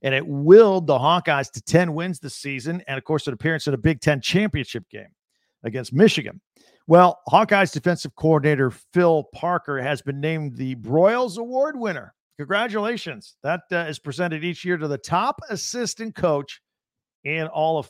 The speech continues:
football, college football. So sad for Iowa. You know, uh, Kirk Ferentz had, has to get rid of his son, Brian Ferentz, offensive coordinator,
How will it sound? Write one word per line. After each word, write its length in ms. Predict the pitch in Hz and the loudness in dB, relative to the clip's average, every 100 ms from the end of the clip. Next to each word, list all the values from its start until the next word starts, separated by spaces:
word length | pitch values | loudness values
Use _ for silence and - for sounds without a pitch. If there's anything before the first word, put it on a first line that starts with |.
| _ | _
football, 380 | 156 - 131 123 | -8 -4 -6 -4
college 260 | 135 135 | -4 -4
football. 300 | 107 123 101 _ _ | -6 -10 -10 _ _
So 180 | - 151 | -10 -8
sad 540 | 135 - 190 190 175 135 _ _ _ _ | -6 -2 2 2 0 -6 _ _ _ _
for 140 | - 156 | 0 2
Iowa. 420 | 170 190 151 147 | 4 2 2 0
You 120 | 143 | -2
know, 240 | 147 135 _ _ | -4 -6 _ _
uh, 200 | 143 123 | -8 -6
Kirk 260 | - - - | -2 -2 -2
Ferentz 320 | 147 147 - | -2 -4 -4
had, 240 | 139 135 | -4 -2
has 220 | 135 135 | -6 -6
to 100 | - | -8
get 180 | 120 143 | -8 -4
rid 140 | 143 135 | -2 -2
of 60 | |
his 140 | 117 110 | -4 -6
son, 340 | - 165 143 | 2 2 2
Brian 260 | 131 160 156 | -2 -4 -4
Ferentz, 320 | 139 131 - | -6 -8 -6
offensive 540 | 131 165 147 - 107 | -6 -4 -6 -8 -16
coordinator, 560 | - 143 147 123 117 | -6 -4 -4 -4 -6